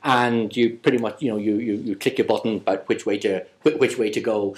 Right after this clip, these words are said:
But the, the narrative and the model that's in behind it has been very heavily clinically trialed and clinically tested in terms of the, the, um, uh,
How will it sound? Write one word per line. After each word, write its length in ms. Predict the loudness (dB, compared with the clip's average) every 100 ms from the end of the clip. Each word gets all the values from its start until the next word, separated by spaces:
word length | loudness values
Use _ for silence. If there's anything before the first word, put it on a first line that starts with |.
| -12 -4
But 240 | 0 0 4
the, 300 | 4 4 4
the 80 | 2
narrative 640 | 4 4 4 6 4 4
and 180 | 0 -2
the 60 |
model 360 | 2 4 6 4
that's 200 | 2 0
in 100 | -2
behind 420 | -2 0 0 2
it 140 | 0 -2
has 220 | -4 -2
been 180 | -4 -2
very 320 | -2 -2 -2
heavily 760 | -4 -2 -4 -4 -4 -8 -10 -10
clinically 420 | 0 0 0 -6 -4
trialed 300 | -2 -2 -2
and 80 |
clinically 340 | -4 -6 -6 -6
tested 320 | -6 -4 -6
in 100 | -6
terms 300 | -8 -8 -8
of 100 | -6
the, 240 | -4 -4 -6 -16 _
the, 240 | -4 -2 -2
um, 320 | -4 -6 -8 -14 -20 -8
uh, 560 | -4 -4 -4 -4 -6